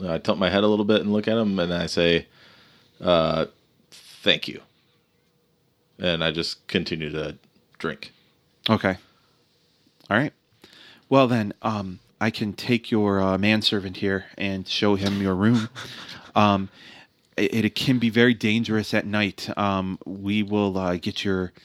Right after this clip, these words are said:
Speaker 2: uh, unfortunately, I don't have room for your carriage in our stable, but I can stable your horses. We can leave your carriage outside. Uh, uh, I'm sure there will be no valuables that, uh, uh,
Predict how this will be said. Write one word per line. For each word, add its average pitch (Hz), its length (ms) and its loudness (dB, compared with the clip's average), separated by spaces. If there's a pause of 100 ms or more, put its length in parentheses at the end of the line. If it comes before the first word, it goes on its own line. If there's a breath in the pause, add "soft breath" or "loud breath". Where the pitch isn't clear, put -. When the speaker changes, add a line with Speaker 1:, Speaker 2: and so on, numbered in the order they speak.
(440 loud breath)
Speaker 2:
uh, - 140 -12
unfortunately, - 600 2
I - 20 2
don't 110 160 4
have 107 160 0
room 107 200 -2
for - 140 -6
your 98 140 0
carriage 95 460 -2
in 95 60 -6
our 90 120 -6
stable, 92 400 -4
but 95 120 0
I 98 100 4
can 117 220 0
stable 110 320 -2
your 107 140 -2
horses. 101 540 -6 (360 loud breath)
We - 60 -6
can - 160 -6
leave 104 140 2
your 101 80 2
carriage 98 360 0
outside. 95 540 0
Uh, 87 220 -2 (100)
uh, - 120 -6 (180)
I'm 92 180 -2
sure 95 460 2 (560 loud breath)
there 104 100 6
will 101 80 6
be 95 560 2
no 98 220 2
valuables 92 640 2
that, 92 240 2 (460)
uh, - 20 2
uh, 92 280 -2